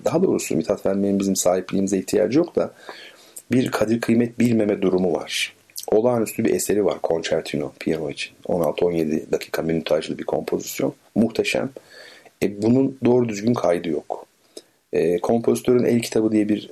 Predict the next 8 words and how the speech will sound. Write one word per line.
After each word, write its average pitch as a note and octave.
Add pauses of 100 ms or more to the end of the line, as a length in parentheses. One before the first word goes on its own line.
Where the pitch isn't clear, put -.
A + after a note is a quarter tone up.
(140)
şey G#2+
yazmış, G#2+ (120)
broşür, F#2+ (260)
bir F2+
risale F2
yani D2+
kitapçık, - (400)
basılmamış. -